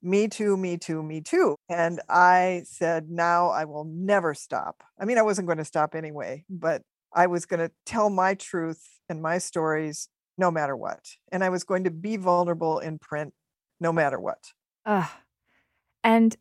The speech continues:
Speaker 2: you write in the book, "True safety lies in expression, not repression." And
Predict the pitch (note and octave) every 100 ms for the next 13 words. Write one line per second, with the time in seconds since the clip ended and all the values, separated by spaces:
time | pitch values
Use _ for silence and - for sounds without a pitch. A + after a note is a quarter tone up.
0 | _ _ G#3+ B3 C4 G#3 A#3 E4 G4+ B3
1 | A3+ G#3 D#3 F3 E3+ E3 - - _ _
2 | _ - - A#3+ C4 - G3 G3+ - F#3
3 | E3+ D#3+ D3+ D#3 D3 - F3+ E3 D#3+ D#3
4 | - - - D3+ D3+ - E3 D#3+ E3 E3+
5 | - E3 E3 D#3 - _ C#3+ D3+ D3+ C3+
6 | - - - - - F3 - _ _ G3
7 | F#3+ F#3+ F#3+ F#3 -